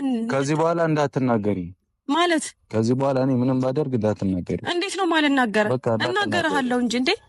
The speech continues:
Speaker 1: አትናገሪኝም ማለት
Speaker 2: ማለት
Speaker 1: አያገባሽማ።
Speaker 2: እንዴ ምን ሆነክ ነው? እኔ አስቤ ላላደረኩት ነገር እንዴት ነው አንተ ነው?
Speaker 1: አንቺ ራሱ መልስሽ እኮ ልክ አይደለም። በቃ ምን ያስፈጥጣል አልሽ።
Speaker 2: እሺ ይቅርታ። እሱ እንደዛ
Speaker 1: አይ፣
Speaker 2: ስላልኩ ይቅርታ።
Speaker 1: ምንም
Speaker 2: እሺ።
Speaker 1: በቃ ካፌ ወጣ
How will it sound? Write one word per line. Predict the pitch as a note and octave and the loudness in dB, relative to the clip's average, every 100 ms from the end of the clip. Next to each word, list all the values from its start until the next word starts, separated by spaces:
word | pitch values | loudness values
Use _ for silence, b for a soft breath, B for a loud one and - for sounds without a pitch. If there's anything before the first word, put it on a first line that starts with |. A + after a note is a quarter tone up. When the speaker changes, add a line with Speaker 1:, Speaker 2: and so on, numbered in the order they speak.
| - F#2+ | -6 -4
Speaker 1:
አትናገሪኝም | G#2+ B2+ B2+ A2+ G#2 G2+ A2 B2+ | -2 0 2 2 0 0 0 0
ማለት | B2 G4+ | 0 0
Speaker 2:
ማለት | A4 G#4 F4+ - - | -2 -2 -4 -6 -4
Speaker 1:
አያገባሽማ። | B2 C#3+ C3 A2+ G2+ - F#2+ G#2 - | 0 2 2 0 -2 -2 -6 -6 -4
Speaker 2:
እንዴ | G#3+ G#3 | 0 2
ምን | F4+ C5+ | 0 -2
ሆነክ | C5+ C5 | -2 -4
ነው? | A#4 | -6
እኔ | G#4+ G#4 | -6 -4
አስቤ | G#4 E4+ F#4+ | -4 -4 -2
ላላደረኩት | F4+ F4 D#4+ D4+ D#4+ F4 E4 | 0 0 -2 0 -2 -2 -2
ነገር | D#4 D#4+ | 0 0
እንዴት | D#4 D4+ D4+ | 0 0 0
ነው | D4 C#4 | 2 2
አንተ | C4 C#4 | 2 0
ነው? | C4 | 0
Speaker 1:
አንቺ | D3 F#3+ F#3 | 2 2 0
ራሱ | D#3+ D#3 D#3 | 2 2 2
መልስሽ | C#3 C3+ D3 | 0 0 -2
እኮ | C#3 F3 | -2 -2
ልክ | A3+ - | -2 0
አይደለም። | C#3+ B2 A2 G#2 | 0 2 0 0
በቃ | G2+ G2+ | 0 0
ምን | A2+ B2+ | 2 2
ያስፈጥጣል | C3 A#2+ A2 G#2+ G#2 C#3 | 0 -2 -2 -2 -2 0
አልሽ። | A#2 - B3+ | -4 -2 -2
Speaker 2:
እሺ | E4 - | 0 0
ይቅርታ። | C4+ C#4 - G3+ - | -2 -2 -2 -2 -4
እሱ | A#3 | -4
እንደዛ | - C#4 C#4 | -2 0 0
Speaker 1:
አይ፣ | - | 0
Speaker 2:
ስላልኩ | D4 C#4+ E4 | 0 0 -2
ይቅርታ። | B3+ - C3+ | -2 -2 0
Speaker 1:
ምንም | D#3+ | 2
Speaker 2:
እሺ። | D3 B2+ | 2 0
Speaker 1:
በቃ | A2+ G#2+ | 0 0
ካፌ | A#2+ D3+ D3+ | 2 0 2
ወጣ | C#3 | 0